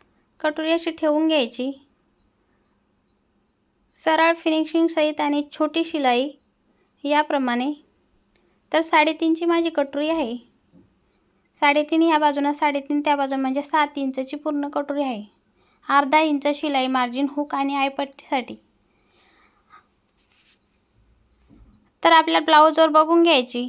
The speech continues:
आपल्या कटोरीची उंची किती आहे. कटोरीची उंची आणि क्रॉस पट्टीची उंची मोजून घ्यायची. जिथे आपली कटोरीची उंची ब्लाऊजवर आहे त्याप्रमाणे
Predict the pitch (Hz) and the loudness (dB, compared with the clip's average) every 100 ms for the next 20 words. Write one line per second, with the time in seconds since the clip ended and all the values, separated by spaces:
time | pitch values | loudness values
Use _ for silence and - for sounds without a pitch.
0 | 247 247 294 285 294 294 285 302 294 294 | -8 -4 0 0 0 -2 -4 -2 0 -2
1 | 302 - 311 330 285 226 247 - - - | -4 -8 -2 4 4 2 -2 -10 -20 -20
2 | - _ _ _ _ _ _ _ _ _ | -20 _ _ _ _ _ _ _ _ _
3 | _ _ _ _ _ _ _ _ - - | _ _ _ _ _ _ _ _ -20 -20
4 | _ _ _ _ - 294 311 330 330 349 | _ _ _ _ 0 2 2 -4 0 2
5 | 330 320 330 320 320 294 294 294 294 285 | 2 2 2 2 2 4 2 2 -6 -4
6 | 294 294 294 277 - _ _ _ _ _ | -6 -4 -6 -6 -10 _ _ _ _ _
7 | _ _ _ _ _ _ _ _ _ _ | _ _ _ _ _ _ _ _ _ _
8 | _ _ 302 285 285 302 277 277 320 302 | _ _ -2 -2 0 0 0 2 2 2
9 | 214 208 208 - _ _ _ _ _ _ | 0 -4 -14 -16 _ _ _ _ _ _
10 | _ _ _ _ - 277 320 359 359 359 | _ _ _ _ -8 -4 0 2 2 2
11 | 359 330 311 311 339 330 320 320 302 294 | 2 0 0 -4 0 0 0 -2 2 4
12 | 277 285 320 302 294 294 294 302 285 269 | 4 4 4 4 2 0 0 2 2 2
13 | 277 | 0